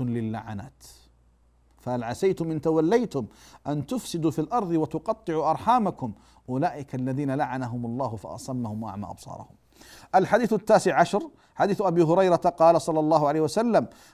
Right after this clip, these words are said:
"من نفس عن مؤمن كربة من كرب الدنيا نفس الله عنه كربة من كرب يوم القيامة".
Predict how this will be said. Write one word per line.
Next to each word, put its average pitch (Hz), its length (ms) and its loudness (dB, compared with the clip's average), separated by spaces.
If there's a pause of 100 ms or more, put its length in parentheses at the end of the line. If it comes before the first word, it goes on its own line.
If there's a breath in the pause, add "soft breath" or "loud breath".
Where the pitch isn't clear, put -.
"من 165 220 0
نفس 180 340 0
عن 175 200 4
مؤمن 180 380 -2
كربة 202 460 6 (300 loud breath)
من 160 140 -2
كرب 202 280 4
الدنيا 190 540 2 (220 loud breath)
نفس 175 340 -4
الله 185 240 2
عنه 175 160 0
كربة 151 320 -2
من 139 120 -4
كرب 139 260 -4
يوم 120 180 -4
القيامة". - 680 -12